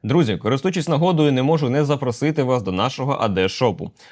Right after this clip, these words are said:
магазину, в якому ви можете придбати літературу як по нещодавно запровадженим законодавчим змінам,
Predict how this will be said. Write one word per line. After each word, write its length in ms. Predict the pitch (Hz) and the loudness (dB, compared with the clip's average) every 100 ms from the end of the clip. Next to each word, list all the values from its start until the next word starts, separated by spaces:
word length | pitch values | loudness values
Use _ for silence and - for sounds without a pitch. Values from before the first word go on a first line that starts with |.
| - | -10
магазину, 640 | 104 113 110 113 170 95 82 | 0 0 2 2 0 0 -4
в 40 | |
якому 360 | 92 101 143 151 | -4 -2 0 0
ви 100 | 139 | 0
можете 340 | 139 143 139 | 0 -2 -2
придбати 480 | 107 120 95 120 113 | -4 -2 0 0 0
літературу 640 | 95 85 90 85 147 160 143 | -2 -4 -4 -2 0 0 0
як 280 | 139 139 | 0 0
по 100 | - | 0
нещодавно 520 | 113 107 95 98 95 82 | 0 0 -2 -2 -2 -2
запровадженим 680 | 92 85 87 110 135 156 | -6 -4 2 2 2 0
законодавчим 580 | 147 147 156 151 147 147 | 0 0 0 2 0 -2
змінам, 360 | 131 139 135 | 0 0 0